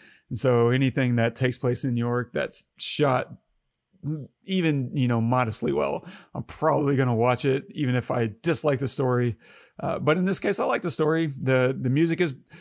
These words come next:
you know, okay. It gets really, really good about the midpoint. The lead actor, I think she's great. I love her and her brother.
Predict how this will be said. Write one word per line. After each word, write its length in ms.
you 140
know, 340
okay. 480
It 140
gets 240
really, 340
really 240
good 400
about 320
the 400
midpoint. 680
The 180
lead 360
actor, 480
I 60
think 240
she's 320
great. 440
I 80
love 300
her 340
and 100
her 80
brother. 460